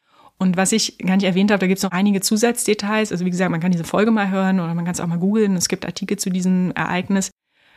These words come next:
Es gab noch andere Gewinnerlose, mit denen konnte man dann fünfundachtzig Prozent des Wertes seiner Anleihen erstattet bekommen.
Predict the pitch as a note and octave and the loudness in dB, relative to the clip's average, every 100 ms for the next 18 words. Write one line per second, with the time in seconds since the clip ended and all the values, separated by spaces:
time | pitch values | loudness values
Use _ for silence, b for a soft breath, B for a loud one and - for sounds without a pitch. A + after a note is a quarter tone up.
0 | b - F#3+ G#3 D#3+ E3 G3 B3 A#3+ G#3 | b -2 0 0 -2 -2 0 0 0 0
1 | F#3+ A3+ A#3+ A3+ G#3+ A#3+ A#3+ C#4+ E4+ _ | 0 0 0 0 2 2 2 0 -2 _
2 | _ _ _ _ - F#3+ - G#3 A3+ G#3+ | _ _ _ _ -4 -2 0 0 0 0
3 | G#3 A3 A3 G#3 G#3 G3+ G3+ G3+ - _ | 0 0 0 2 2 0 0 -2 -8 _
4 | - - A3 A#3+ A#3+ - G3 - - - | -10 -2 0 2 0 -2 -4 -4 -8 -8
5 | - F#3 - - F#3 G3 A3+ A#3+ - F#3+ | -8 -4 -2 0 2 2 2 2 -2 -10
6 | - _ _ - F#3 F3 E3+ F3 G#3 G#3 | -14 _ _ -2 -2 -2 0 2 0 -2
7 | - F3+ F3+ - F3 F#3 E3 - D3 - | 0 0 0 0 0 0 -2 -2 -4 -2
8 | D#3 - - - - C#3 D3 D3 | -4 -6 -12 -12 -10 -8 -8 -10